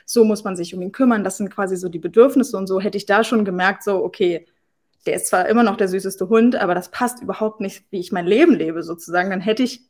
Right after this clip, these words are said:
wohl oder übel, glaub ich, gesagt, okay, das passt dann doch nicht leider. Ich glaube, ich wäre tausend Tode gestorben, aber ich glaube, das hätte ich dann nicht gemacht. Aber dann habe ich irgendwie, ja, mich immer mehr informiert und dachte, okay, nee, das passt eigentlich richtig gut so zu uns und zu unserem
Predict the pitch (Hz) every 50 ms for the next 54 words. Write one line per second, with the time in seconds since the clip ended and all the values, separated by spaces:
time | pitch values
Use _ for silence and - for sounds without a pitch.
0 | _ - 185 180 208 240 254 233 214 202 180 165 202 214 208 190 190 185 202 196
1 | - 190 175 180 185 - 180 180 - 220 196 180 185 180 - - - - _ _
2 | _ _ _ _ - 196 196 - - - 190 190 190 185 190 196 - 262 269 262
3 | 262 262 247 254 254 269 269 285 294 - - - - - - - 233 196 202 196
4 | - 220 214 214 214 - 220 214 214 - 226 - 247 247 254 269 240 233 - -
5 | 220 220 233 254 226 190 196 196 - 202 202 202 - 226 196 214 208 - 208 202
6 | 208 208 - - 202 196 240 - - _ _ - - - - - - - _ _
7 | _ _ - - 214 208 208 202 208 208 220 233 262 285 285 - - - 262 262
8 | 277 269 277 269 254 254 262 262 269 269 262 _ - 226 202 190 185 - - 226
9 | 240 240 233 233 226 208 226 - 233 220 220 226 226 226 196 208 208 - 226 185
10 | - - 254 233 214 208 190 196 - - - 240 233 233 - - 226 220 226 220
11 | 220 - 240 262 262 - 262 - - 262 294 349 339 339 330 320 339 330 - -
12 | 220 - - 233 277 330 339 339 359 226 - - 233 196 208 202 202 202 202 202
13 | -